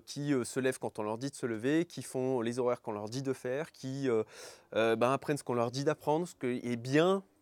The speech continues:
qui, ce qui est bien en fin de compte pour la société, qui consomment, euh, qui, euh, voilà, euh, qui en fin de compte, euh, euh, alimentent tout le système qui a été mis en place, euh, qui,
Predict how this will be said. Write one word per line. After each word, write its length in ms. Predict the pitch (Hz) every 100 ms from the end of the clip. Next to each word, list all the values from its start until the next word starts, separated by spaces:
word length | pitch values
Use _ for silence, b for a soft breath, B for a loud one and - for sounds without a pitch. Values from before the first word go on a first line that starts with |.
| _ _ _
qui, 120 | - 113
ce 120 | -
qui 120 | 120
est 60 | 110
bien 280 | 120 160
en 80 | 165
fin 160 | 151 139
de 80 | -
compte 180 | 151
pour 200 | - 143
la 80 | 147
société, 480 | 147 151 143 156 185 _ B B B
qui 140 | - -
consomment, 580 | 180 180 - 175 208 - B B B B
euh, 680 | 123 131 127 127 123 123 127
qui, 420 | - - 147 151
euh, 100 | 135
voilà, 280 | 120 104 101 -
euh, 160 | 120 117
qui 340 | - 151 156
en 80 | 123
fin 220 | - 120
de 40 |
compte, 360 | 113 139 151 -
euh, 180 | 113 107 123 -
euh, 120 | 113 -
alimentent 640 | 147 156 147 175 - - _ _ _ _ _ - - -
tout 40 | 147
le 60 |
système 520 | - 139 - 135 170 156
qui 80 | 127
a 20 |
été 220 | 110 123
mis 100 | 117
en 100 | 110
place, 360 | 107 117 - - 92 B B B -
euh, 100 | 117
qui, 220 | -